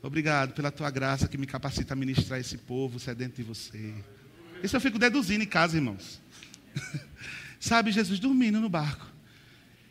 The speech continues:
E os discípulos que não tinham a mente renovada, desesperados, correndo de um lado pro outro.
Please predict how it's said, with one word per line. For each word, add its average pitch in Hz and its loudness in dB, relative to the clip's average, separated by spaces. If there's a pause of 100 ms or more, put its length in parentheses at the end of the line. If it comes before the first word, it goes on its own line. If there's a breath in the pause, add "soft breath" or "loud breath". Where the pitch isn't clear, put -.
(140 soft breath)
E 196 6
os 220 8
discípulos 285 6
que 202 2
não 208 2
tinham 226 2
a 208 4
mente 208 4
renovada, 165 0 (500 loud breath)
desesperados, 151 -2
correndo 185 2
de 185 -2
um 202 -6
lado 180 -8
pro 226 -14
outro. 247 -16